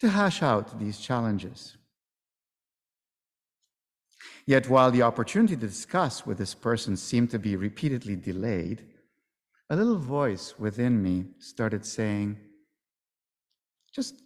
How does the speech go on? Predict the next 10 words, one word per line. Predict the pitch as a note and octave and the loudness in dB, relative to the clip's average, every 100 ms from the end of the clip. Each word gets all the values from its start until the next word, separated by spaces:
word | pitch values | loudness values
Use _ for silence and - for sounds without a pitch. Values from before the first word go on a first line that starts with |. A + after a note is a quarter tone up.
| _ - | _ 0
go | B2 | 0
to | C3 | 0
church | B2 A2 G#2+ G#2 | -6 -4 -4 -4
and | G2+ F#2+ F#2+ A#2 - | -6 -6 -8 -14 -14
be | A2 G#2 | -8 -8
there. | G#2 - G1+ - - _ _ _ _ _ _ _ _ _ _ _ _ _ _ - | -6 -8 -8 -12 -20 _ _ _ _ _ _ _ _ _ _ _ _ _ _ -8
Maybe | D3+ D#3 | -6 -4
God | A#2+ A2+ A2 G2+ | -4 -2 -2 -2
is | F2+ - | -6 -8
there." | - - | -12 -14